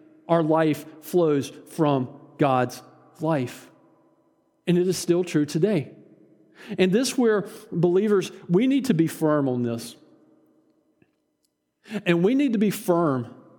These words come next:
and clear in stating unequivocally, but as Peter calls us, with compassion and gentleness, that life begins at conception.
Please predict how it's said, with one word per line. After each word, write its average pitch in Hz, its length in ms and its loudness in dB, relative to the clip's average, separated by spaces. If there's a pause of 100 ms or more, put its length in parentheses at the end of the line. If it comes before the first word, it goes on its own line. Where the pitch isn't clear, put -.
and 165 200 2
clear 190 680 -2 (1200)
in 175 160 2
stating 202 680 0 (1400)
unequivocally, 254 960 2 (1800)
but 180 140 2
as 180 120 -2
Peter 233 340 2
calls 226 360 0
us, 233 300 -2 (140)
with 170 160 0
compassion 220 840 0
and 165 160 2
gentleness, 247 720 -2 (1300)
that 185 180 2
life 202 300 0
begins 180 400 2
at 165 160 0
conception. 139 640 -4